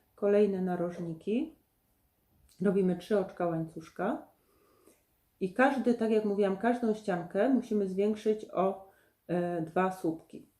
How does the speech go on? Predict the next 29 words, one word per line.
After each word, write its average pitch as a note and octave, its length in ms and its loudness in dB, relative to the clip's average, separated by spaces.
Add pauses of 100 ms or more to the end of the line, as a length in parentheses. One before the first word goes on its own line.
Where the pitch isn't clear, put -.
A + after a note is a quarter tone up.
(140)
Czyli F3+ 120 2
tak G3 160 4
jak F#3+ 80 0
mówiła F3 320 0
wczy-, - 340 -10
nie, F#3 340 -2
o A3 120 4
cztery G#3 320 2
słupki, E3 360 -4
czyli D#3+ 240 -4
dwa A3 280 4
słupki F3+ 320 -2
z - 40 0
jednej C4+ 260 2
strony, A3+ 300 0
dwa F#3 160 -4
słupki F3 320 -8
z D#3+ 40 -10
drugiej D#3 280 -8
strony. - 260 -20 (440)
I F#3+ 60 -4
w - 60 -14
ten D#4 180 4
pierwszy B3+ 340 2
narożnik F#3 640 0
wpływamy G#3 600 -2
jeszcze F#3 380 -2
oprócz - 340 -6
tego E3+ 440 -2